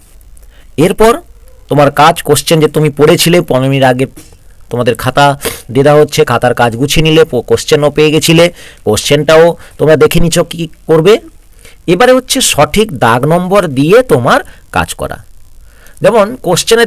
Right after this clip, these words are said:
দেখবে এক, একের দাগে এক, এক,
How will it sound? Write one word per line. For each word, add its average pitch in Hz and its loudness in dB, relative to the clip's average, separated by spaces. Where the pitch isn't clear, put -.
দেখবে 180 0
এক, - -4
একের 175 -2
দাগে 147 4
এক, 180 0
এক, 180 -2